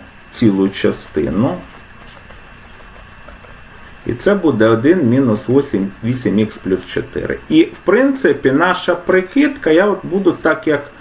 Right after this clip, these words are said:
як учень сидить на З Н О. Ось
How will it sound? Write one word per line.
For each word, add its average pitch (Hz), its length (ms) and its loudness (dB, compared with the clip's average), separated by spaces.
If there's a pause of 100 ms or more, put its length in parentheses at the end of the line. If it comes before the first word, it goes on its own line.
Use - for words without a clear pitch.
(280)
як - 260 0
учень 208 420 0
сидить 175 360 0 (500)
на 156 180 2
З 143 120 -4
Н 151 240 0
О. 107 120 0 (280)
Ось 156 140 4